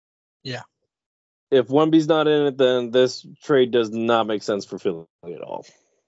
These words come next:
Speaker 1: I completely agree.
Speaker 2: Next one here. Joel goes to the Clippers for Jo-, Paul George, Bones Hyland, and three first-round picks. We do have to remember, Jonathan,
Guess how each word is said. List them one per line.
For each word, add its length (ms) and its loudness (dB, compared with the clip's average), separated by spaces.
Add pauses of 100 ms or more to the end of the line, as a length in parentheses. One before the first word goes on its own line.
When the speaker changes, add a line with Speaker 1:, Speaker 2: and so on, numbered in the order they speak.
(760)
Speaker 1:
I 40 -20
completely 540 -2
agree. 280 -4 (600)
Speaker 2:
Next 420 4
one 260 4
here. 420 -2 (640)
Joel 300 6
goes 320 2
to 60 -8
the 100 -4
Clippers 580 4
for 760 2 (720)
Jo-, 400 2
Paul 300 2
George, 560 0
Bones 520 0
Hyland, 480 0
and 280 -4
three 240 4
first-round 540 2
picks. 240 -2
We 120 4
do 180 0
have 240 4
to 80 4
remember, 420 6
Jonathan, 560 0